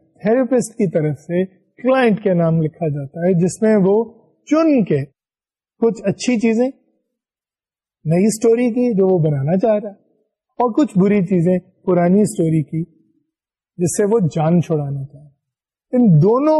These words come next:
کو ٹریٹ کیا، لیکن اس میں جو جینوئن کمپلیمنٹ ہے، یعنی جھوٹ نہیں لکھنا ہے۔ جو تھراپسٹ نے کرنا ہے اس خط کے ذریعے وہ اپنی فیلنگز کا اظہار کرنا ہے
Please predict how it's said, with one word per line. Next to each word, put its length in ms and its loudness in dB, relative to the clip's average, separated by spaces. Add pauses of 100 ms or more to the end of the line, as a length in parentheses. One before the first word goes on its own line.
کو 140 2 (100)
ٹریٹ 320 0
کیا، 220 -4 (760)
لیکن 460 0
اس 220 -4
میں 180 2 (1800)
جو 160 2 (240)
جینوئن 500 2 (1120)
کمپلیمنٹ 580 0
ہے، 80 -20 (600)
یعنی 260 2
جھوٹ 320 2
نہیں 180 2
لکھنا 360 0
ہے۔ 120 -4 (800)
جو 60 0 (120)
تھراپسٹ 500 0
نے 120 0
کرنا 340 2
ہے 60 4
اس 140 0
خط 220 -2
کے 180 0
ذریعے 340 2
وہ 240 0
اپنی 360 0 (120)
فیلنگز 400 2
کا 80 4
اظہار 320 0
کرنا 340 0
ہے 160 0